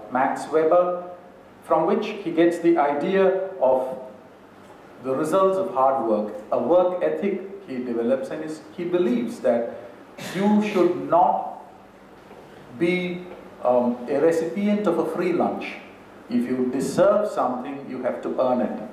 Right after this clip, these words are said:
And never count on the largesses of other people, on the benefactions from others.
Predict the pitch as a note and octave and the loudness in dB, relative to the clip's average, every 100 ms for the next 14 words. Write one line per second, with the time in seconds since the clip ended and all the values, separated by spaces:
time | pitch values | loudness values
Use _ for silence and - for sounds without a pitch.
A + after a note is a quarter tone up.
0 | - - - - A#2+ B2 A2+ C3 E3 F3+ | -16 -20 -16 -2 0 2 0 0 2 4
1 | F#3+ C#3+ C#3+ C#3+ D3 D3 B2 A#2+ A#2 A#2 | 4 2 2 2 0 -2 0 0 0 2
2 | A#2+ B2+ - D#3+ F#3 F3+ - - A#2 A#2 | 4 4 0 -6 -4 -4 -4 -2 0 2
3 | A#2+ A#2+ A2+ A2 G2 F#2+ - - - A2+ | 0 -2 -2 -2 -6 -8 -12 -14 0 4
4 | A#2+ A#2 A#2 - A#2 A2+ A2 G#2 - - | 6 4 2 -2 -8 -6 -6 -8 -16 -20
5 | - - C3+ C3+ C3+ D#3 D#3 - D#3+ - | -20 -6 -2 -2 0 0 0 -4 -8 -10
6 | A#2+ A2 G#2+ A2+ G#2 G2+ G2+ | -6 -4 -2 -4 -2 -4 -6